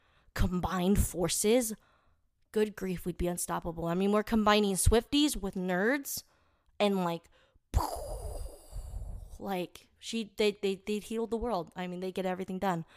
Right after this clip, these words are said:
With her, like, master marketing skills and, like, engaging followers and his, like, entertaining persona, the way he is able to engage his viewers to stay to the end of the video and the way he talks and, like,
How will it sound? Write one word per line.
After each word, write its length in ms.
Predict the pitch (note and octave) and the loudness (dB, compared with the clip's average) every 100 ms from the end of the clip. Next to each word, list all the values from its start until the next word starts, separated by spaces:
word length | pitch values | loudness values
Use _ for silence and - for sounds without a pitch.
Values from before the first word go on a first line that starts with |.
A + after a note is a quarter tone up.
| - - - - | -20 -20 -8 0
With 200 | A3+ - | 0 4
her, 220 | A3 C4 | 6 6
like, 220 | C4+ C4 | 4 0
master 580 | F#3+ F#3 F#3 G3 - G#3+ | -2 2 2 2 0 2
marketing 560 | F3 E3+ - A3+ A3+ | 2 0 -2 -2 0
skills 520 | A3 - A#3+ A#3+ B3 G3+ | 0 0 4 4 4 2
and, 80 | |
like, 220 | F3 F#3 - | -2 -4 -2
engaging 560 | F#3+ F3 F3 F#3+ G#3 | -2 0 0 2 0
followers 440 | - F3+ F#3+ A3 - - - - | 2 0 2 0 -2 -12 -18 0
and 160 | G#3+ G#3 | 2 6
his, 260 | B3+ C#4+ | 8 8
like, 140 | C4+ - | 6 4
entertaining 680 | B3 C#4+ C#4 A3+ G#3 G3+ C4 | 2 4 4 2 0 2 6
persona, 560 | G#3+ F#3 - F#3+ A3 C4 | 6 6 0 2 2 2
the 140 | G#3 | 2
way 200 | F#3+ A3+ | 0 0
he 360 | A#3+ E4+ D#4 C#4+ | 2 2 4 2
is 80 | - | 4
able 340 | G3+ G#3 A#3+ | 2 4 0
to 160 | B3+ A#3+ | 2 -2
engage 720 | G3 F3 E3 E3+ A3+ A3 - - - | -2 -4 -4 -2 -2 -2 -8 -12 -8
his 220 | A3+ F3+ | -4 -4
viewers 520 | E3+ F#3 F#3+ A3+ B3 | -2 2 4 6 4
to 120 | - - - | 2 -10 -10
stay 440 | - - - F3+ G#3 | -4 -4 2 2 2
to 120 | A3 | 0
the 120 | F3+ | -2
end 140 | F#3+ | -2
of 60 | G#3 | -2
the 80 | F3 | -2
video 500 | E3+ F3+ A3 A#3+ C4+ - - - | -4 -2 -2 0 -2 -6 -14 -2
and 140 | G#3 | 2
the 60 | G3+ | 4
way 100 | A3+ | 2
he 120 | F#3+ | 0
talks 560 | - E3 G3+ - - - | -4 -4 -4 -4 -8 -2
and, 140 | G3 | -2
like, 260 | F3+ D3+ | -4 -8